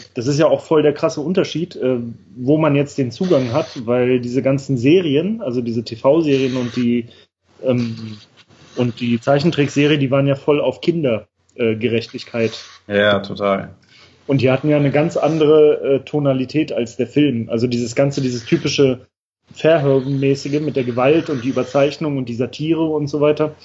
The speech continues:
Speaker 1: das haben die halt alles nicht, ne?
Speaker 2: Ja.
Speaker 1: Das ist halt eine total andere Experience, wenn du jetzt irgendwie von dieser T-V-Serie kommst oder von der Zeichentrickserie sogar und dir dann halt den Film das erste Mal ungeschnitten anguckst, glaub ich.
Speaker 2: Mhm.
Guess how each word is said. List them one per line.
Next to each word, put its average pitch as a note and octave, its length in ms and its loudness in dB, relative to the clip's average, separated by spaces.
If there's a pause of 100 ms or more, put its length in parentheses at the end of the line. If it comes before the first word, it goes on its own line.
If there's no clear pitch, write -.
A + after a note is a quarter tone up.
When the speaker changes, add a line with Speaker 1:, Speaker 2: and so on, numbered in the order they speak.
(380)
Speaker 1:
das - 140 0
haben D3+ 100 4
die D3 140 4
halt A2+ 160 0
alles G#2+ 280 -6
nicht, A2+ 220 -10
ne? B2+ 140 -10 (520)
Speaker 2:
Ja. G2+ 320 -2 (100)
Speaker 1:
Das A#2 100 -18
ist A#2+ 160 -4
halt C3 140 4
eine B2+ 160 -2
total C#3 360 2
andere C#3 300 0
Experience, C3+ 720 0
wenn C3 120 -2
du B2+ 60 0
jetzt B2+ 160 -2
irgendwie B2 260 -2
von B2+ 180 -4
dieser A#2+ 200 2
T-V-Serie B2 800 2
kommst C3 520 -8 (400)
oder B2 220 2
von C#3+ 180 0
der B2+ 120 0
Zeichentrickserie C3+ 1000 0
sogar C3 300 2
und C3 120 -2
dir C3 80 0
dann B2+ 180 -4
halt C3+ 160 0
den C3 120 -2
Film D3+ 300 0
das A#2+ 140 -2
erste B2 320 -6
Mal C3 100 2
ungeschnitten C3+ 560 0
anguckst, C3 540 -4
glaub A2 260 0
ich. A2 140 -4
Speaker 2:
Mhm. G#2 380 -4